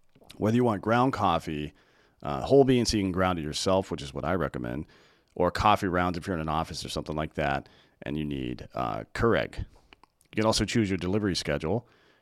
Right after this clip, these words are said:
and it'll come to you anytime you like. Members also get free shipping and access to exclusive partner discounts. Get twenty percent off your first order with the code citizen. Go to black rifle coffee dot com and get those deals today.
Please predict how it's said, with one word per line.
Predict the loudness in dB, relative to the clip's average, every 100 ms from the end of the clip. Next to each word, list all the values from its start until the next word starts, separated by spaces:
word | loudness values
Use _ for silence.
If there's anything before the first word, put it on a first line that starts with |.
| -12
and | -8
it'll | -4 -4 -4
come | -4 -2
to | 0
you | 0 -2
anytime | -2 -2 -2 -2
you | -2
like. | -4 -6 -10 -18 -20 _ _ _ -6
Members | -2 2
also | 2 2
get | -2 -4
free | 0 0
shipping | 0 -2 -2 -4 -6 -12 _ _ _
and | -2 0
access | 2 0 0 -2
to | -2 -6
exclusive | -4 -2 0 -2 0
partner | 0 0 -6
discounts. | -6 -6 -8 -8 -8
Get | -8
twenty | -2 0 0
percent | -2 -2 -2
off | -4
your | -2 -2
first | -2 -8 -6
order | -8 -8 -12 -18 _ _ -4
with | -2
the |
code | 0 0
citizen. | 2 6 8 6 0
Go | -6
to | -4
black | 4 6 6 4
rifle | 0 0
coffee | 0 2 2 0
dot | 0 -2
com | -2 -2 -2 -6 _ -20 -20 -20 _ _ -14 -4
and | 0
get | 2
those | 2 2
deals | 2 2 2 0
today. | -2 4 6 6 2